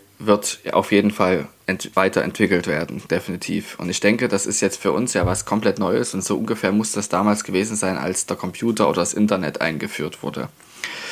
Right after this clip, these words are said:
Und ich wünsche mir, dass die in der Entwicklung so ist, dass sie hoffentlich hauptsächlich zu friedlichen Zwecken verwendet wird. Was wird, wird nicht der Fall sein, das ist immer so.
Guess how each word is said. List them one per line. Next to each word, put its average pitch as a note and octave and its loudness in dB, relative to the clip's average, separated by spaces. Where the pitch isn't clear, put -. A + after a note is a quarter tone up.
Und F2+ -4
ich - 0
wünsche G#2+ 4
mir, A2+ 2
dass - 0
die F#2 4
in F#2 -4
der D#2+ -2
Entwicklung A2+ 0
so A#2 4
ist, - -2
dass - 0
sie F#2+ 2
hoffentlich G#2 -2
hauptsächlich G2 2
zu F2 -6
friedlichen G2 -2
Zwecken A2 -2
verwendet A#2 0
wird. - -2
Was - -4
wird, - -6
wird F2 -2
nicht D#2+ -6
der E2 -6
Fall A2 2
sein, A#2+ 0
das - -8
ist - -4
immer G2 0
so. A#2+ 0